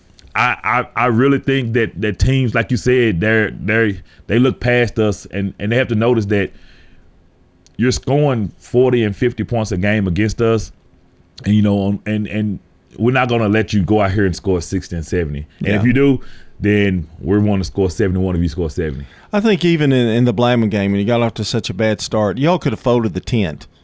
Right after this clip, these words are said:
Speaker 2: I mean, really could have.
Speaker 1: Mm-hmm.
Speaker 2: And, uh, you didn't do that.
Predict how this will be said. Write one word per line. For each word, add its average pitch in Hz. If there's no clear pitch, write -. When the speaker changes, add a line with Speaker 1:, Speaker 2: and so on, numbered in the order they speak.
Speaker 2:
I 120
mean, 123
really 123
could 120
have. 78
Speaker 1:
Mm-hmm. 87
Speaker 2:
And, 110
uh, 107
you 143
didn't 190
do 170
that. 85